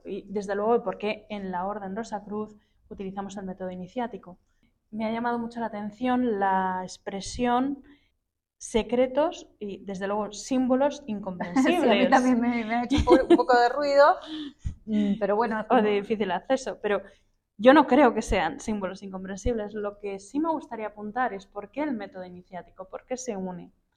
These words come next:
Speaker 1: Bueno, pues porque hay que aprender poco a poco. Es decir, a-, al final, cuando aprendemos, eh, álgebra, ¿no? Eh, primero aprendemos a sumar. Sin aprender a sumar no podemos aprender a restar. Si no aprendemos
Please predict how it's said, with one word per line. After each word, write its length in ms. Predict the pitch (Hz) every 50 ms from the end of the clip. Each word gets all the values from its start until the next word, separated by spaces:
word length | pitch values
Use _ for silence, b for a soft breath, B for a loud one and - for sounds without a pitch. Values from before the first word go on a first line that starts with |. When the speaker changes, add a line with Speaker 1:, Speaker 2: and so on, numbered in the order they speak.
| _ _ _ _ _ _ _ _ _ _
Speaker 1:
Bueno, 220 | - 262 254 240
pues 160 | 240 233 233
porque 480 | - - 208 - - 208 208 208 208 _ _ _ _ _ _ _ _ _ _ _
hay 180 | - 233 262 285
que 120 | 277 302
aprender 640 | 302 285 247 226 233 220 214 208 220 226 240 - - -
poco 220 | 240 233 240 202
a 140 | 190 190 190
poco. 360 | - - - _ _ - 196 220 - -
Es 100 | 196 190
decir, 460 | 202 190 190 208 196 180 - - _ _ _ _ -
a-, 140 | 190 185 170
al 160 | - - 202
final, 300 | 190 214 208 220 226 233
cuando 180 | 233 220 196 190
aprendemos, 640 | 185 185 185 190 202 214 214 214 214 220 - - - _ _ _ _ _ _ _ _ _ -
eh, 460 | 202 196 190 185 185 180 180 180 - _ -
álgebra, 600 | 208 220 208 - - 208 190 190 202 262 370 - - - -
¿no? 320 | - 208 254 - - - _ _ -
Eh, 240 | 190 190 180 180 180
primero 260 | - 202 208 208 208
aprendemos 420 | 208 202 202 202 196 196 214 214 214
a 40 | 214
sumar. 340 | - 196 185 185 180 170 - _ _ _
Sin 140 | _ - 196
aprender 320 | 180 - 185 180 180 175 160
a 40 |
sumar 300 | 160 - 185 202 226 269
no 140 | 247 226 190
podemos 260 | 180 190 190 185 185
aprender 340 | 185 180 175 170 175 175 165
a 60 | 165
restar. 400 | 165 165 - - - 196 185 - - _ _ _ _ _ _ _
Si 180 | - - - 233
no 80 | 214 196
aprendemos 720 | 190 185 185 185 190 196 202 202 190 180 190 - - _